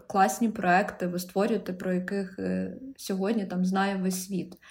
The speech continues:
Ти можеш виділити якісь моменти, е, які на тебе вплинули?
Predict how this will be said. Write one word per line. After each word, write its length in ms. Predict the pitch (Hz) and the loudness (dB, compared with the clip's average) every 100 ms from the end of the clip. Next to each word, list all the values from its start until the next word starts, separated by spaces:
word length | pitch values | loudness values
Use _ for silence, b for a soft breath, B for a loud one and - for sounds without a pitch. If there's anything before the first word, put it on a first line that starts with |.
| B B B B B B - | B B B B B B 0
Ти 80 | |
можеш 420 | 226 269 466 - 240 | 4 4 4 2 2
виділити 480 | 226 208 202 185 | 4 4 2 2
якісь 340 | 196 185 190 - | -2 0 -4 0
моменти, 720 | 190 190 302 - 208 202 220 - | 0 2 0 -2 -4 -4 -8 -8
е, 440 | 196 196 196 190 196 | -4 -4 -2 -2 -2
які 280 | 196 202 | -4 0
на 120 | 208 196 | 0 0
тебе 260 | 202 190 | -2 -2
вплинули? 720 | 185 - 185 180 175 175 180 | -4 -4 0 2 2 -2 -4